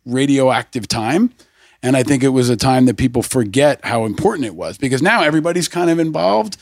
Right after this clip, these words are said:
in a way where it's kind of become cool. It, never enough people involved,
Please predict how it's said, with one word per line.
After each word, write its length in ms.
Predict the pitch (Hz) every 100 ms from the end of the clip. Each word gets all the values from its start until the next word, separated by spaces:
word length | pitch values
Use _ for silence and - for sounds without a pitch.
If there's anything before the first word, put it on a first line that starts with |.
| - -
in 80 | 127
a 60 |
way 220 | 135 139 143
where 160 | 139
it's 100 | 127
kind 220 | - 139
of 60 | 135
become 320 | 139 147 143
cool. 340 | 135 151 214 202
It, 160 | 120
never 240 | 127 135 135
enough 220 | 123 123
people 280 | 151 143 151
involved, 520 | 147 147 190 262 -